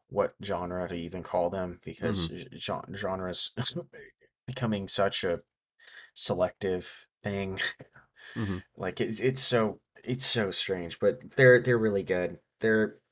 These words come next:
Speaker 1: metal, but I don't know what kind. I don't wanna call them progressive because they aren't
Speaker 2: Yeah.
Speaker 1: really progressive. I think it's, like, deathcore, maybe, but,
Speaker 2: Okay.
Speaker 1: like, which is, like, metalcore and deathcore kind of mixed into one, but at the
Speaker 2: Mm-hmm.
Speaker 1: same time,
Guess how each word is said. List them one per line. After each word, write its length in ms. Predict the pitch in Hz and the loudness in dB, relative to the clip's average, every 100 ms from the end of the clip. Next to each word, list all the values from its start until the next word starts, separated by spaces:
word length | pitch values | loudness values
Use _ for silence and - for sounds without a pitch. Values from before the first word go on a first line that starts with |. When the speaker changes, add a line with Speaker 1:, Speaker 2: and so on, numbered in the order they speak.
| _ _ 120 | _ _ -2
Speaker 1:
metal, 440 | 123 117 117 110 - | 2 4 2 0 -6
but 220 | 107 92 - | -2 -2 -2
I 120 | 104 | -4
don't 200 | 107 101 | -2 -4
know 140 | 101 98 | -4 -2
what 200 | 95 - | -2 -2
kind. 360 | 95 85 90 | -6 -6 -6
I 80 | 71 | -6
don't 100 | 95 | -8
wanna 140 | 80 98 | -10 -6
call 200 | 104 95 | -6 -6
them 100 | 90 | -6
progressive 480 | 98 87 - 85 | -2 -2 -2 -4
because 260 | 80 - 95 | -8 -10 -6
they 100 | 85 | -4
aren't 140 | 95 | -4
Speaker 2:
Yeah. 60 | 73 | -4
Speaker 1:
really 140 | 76 - | -8 -10
progressive. 500 | - 78 78 92 95 | -6 -4 -4 -4 -4
I 60 | |
think 200 | 92 104 | -6 -8
it's, 120 | 98 | -6
like, 160 | 87 - | -6 -4
deathcore, 640 | 87 85 - 92 92 90 - _ _ - | -4 -4 -4 -2 -2 -4 -8 _ _ -14
maybe, 500 | 95 90 87 87 - _ _ | -10 -8 -6 -8 -12 _ _
but, 160 | 85 - | -6 -2
Speaker 2:
Okay. 180 | 85 | -2
Speaker 1:
like, 160 | 90 - _ _ - - - - - _ _ _ _ _ _ _ _ | -4 -10 _ _ -20 -20 -20 -20 -20 _ _ _ _ _ _ _ _
which 200 | 104 104 | -8 -4
is, 120 | 98 | -2
like, 200 | 98 92 - | -2 -4 -6
metalcore 920 | 101 92 92 - 98 95 92 87 - | -2 0 0 0 2 2 2 -2 -8
and 140 | 95 | -4
deathcore 480 | 95 90 - 92 92 | -2 -2 -2 -2 -2
kind 220 | - 90 | -4 -6
of 60 | 92 | -6
mixed 260 | 90 - | -6 -4
into 160 | 85 85 | -4 -6
one, 360 | 80 90 85 85 | -6 -8 -8 -6
but 140 | - | -4
at 80 | 127 | -2
the 60 | 98 | 0
Speaker 2:
Mm-hmm. 60 | |
Speaker 1:
same 220 | 82 90 87 | -2 -4 -6
time, 460 | 95 85 87 80 | -8 -6 -8 -10